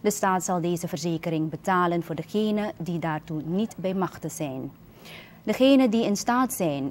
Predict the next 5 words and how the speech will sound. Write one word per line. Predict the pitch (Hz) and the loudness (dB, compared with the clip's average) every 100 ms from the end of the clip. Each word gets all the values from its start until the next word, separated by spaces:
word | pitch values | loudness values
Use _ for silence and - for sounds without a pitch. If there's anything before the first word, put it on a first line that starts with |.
| 160 | -4
hun | 170 165 160 | -2 0 -2
ziektekostenverzekering | - - 240 226 - 180 - 160 151 165 156 156 143 139 147 | -6 -8 -4 -4 0 -2 -2 -6 -4 -2 -2 -2 -4 -4 -2
zelf | 170 196 - | -2 -2 -2
te | 208 | -6
betalen, | 214 220 208 202 | -2 -2 0 0